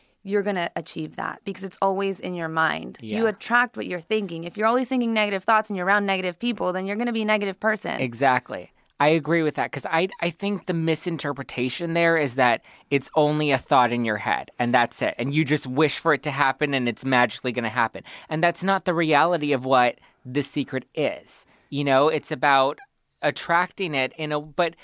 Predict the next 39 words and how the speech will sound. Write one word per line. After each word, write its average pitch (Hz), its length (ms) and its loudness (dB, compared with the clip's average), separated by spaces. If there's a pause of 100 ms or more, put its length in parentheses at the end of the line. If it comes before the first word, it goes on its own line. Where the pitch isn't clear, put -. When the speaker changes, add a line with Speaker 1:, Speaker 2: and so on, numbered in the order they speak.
(360)
Speaker 2:
it's 151 140 -6
like 160 120 -4
if 160 100 -12
you 165 100 -4
think 220 280 -4
about 151 320 2
this 110 240 -2
and 139 100 -2
you 135 60 0
surround 156 460 2
yourself 147 360 0
with 117 100 -14
these 131 160 -6
situations, 123 800 -4 (200)
naturally, 160 720 -2
due 123 420 -4
to 175 80 -4
your 151 180 0
passion 143 640 0
and 127 180 -6
your 123 100 -4
persistence, 127 680 -6
Speaker 1:
Yeah. 139 60 -2
Speaker 2:
you're 123 60 -2
gonna 143 260 -2
get 113 380 0
it. - 140 -12 (220)
It's 135 160 -4
not 175 160 0
just - 160 -8
gonna 147 140 -2
happen 139 460 0
because 123 320 -4
it's 113 140 -10
a 117 60 -4
thought 98 340 -4
in 98 100 -16
your 87 120 -16
head. - 380 -16